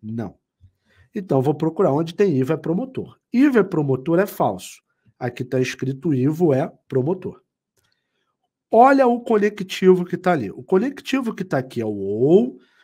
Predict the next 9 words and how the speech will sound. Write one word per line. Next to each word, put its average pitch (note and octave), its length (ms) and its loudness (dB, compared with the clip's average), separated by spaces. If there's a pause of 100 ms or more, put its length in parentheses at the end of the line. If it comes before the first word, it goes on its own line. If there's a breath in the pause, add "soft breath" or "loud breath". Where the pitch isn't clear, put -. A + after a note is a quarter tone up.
(140 loud breath)
e A3+ 80 -2
o A3 60 4
resultado G#3 760 0
dele D#3+ 240 -4
é F3+ 60 -4
verdadeiro. F3 640 -6 (480)
Família, A3 720 0 (580)
é, F#3+ 300 4 (360)
família, G3 600 -4